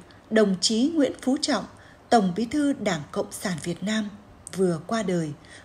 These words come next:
vào ngày mười chín tháng bảy năm hai nghìn không trăm hai mươi tư. Sự ra đi của đồng chí Tổng Bí thư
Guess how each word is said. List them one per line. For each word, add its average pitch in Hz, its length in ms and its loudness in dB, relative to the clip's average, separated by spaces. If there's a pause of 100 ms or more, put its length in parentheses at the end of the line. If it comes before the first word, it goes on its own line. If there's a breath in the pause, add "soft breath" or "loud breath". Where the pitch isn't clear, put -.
vào 226 200 2
ngày 202 400 0
mười 202 280 4
chín 220 200 0
tháng 240 220 -4
bảy 196 220 4 (280 loud breath)
năm 254 180 6
hai 247 140 2
nghìn 180 340 0
không 196 280 -4
trăm 196 220 -4
hai 196 180 -4
mươi 190 160 -2
tư. 196 220 2 (1120 loud breath)
Sự - 400 2
ra 247 100 2
đi 220 360 0
của 180 120 2
đồng 160 260 -2
chí 190 280 2 (100)
Tổng 202 160 6 (100)
Bí 185 180 0
thư 240 280 4